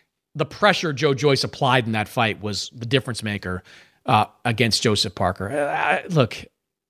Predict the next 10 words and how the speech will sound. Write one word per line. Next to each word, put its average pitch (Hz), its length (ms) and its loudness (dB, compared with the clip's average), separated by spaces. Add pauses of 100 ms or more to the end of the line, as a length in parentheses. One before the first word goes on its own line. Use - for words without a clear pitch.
I, 175 140 -2
I 185 120 4
do 254 200 0
agree 180 260 0
with 156 220 -2
the 135 140 -2
general 151 560 2
sentiment 107 540 -4
that 113 140 -6
corners 143 560 6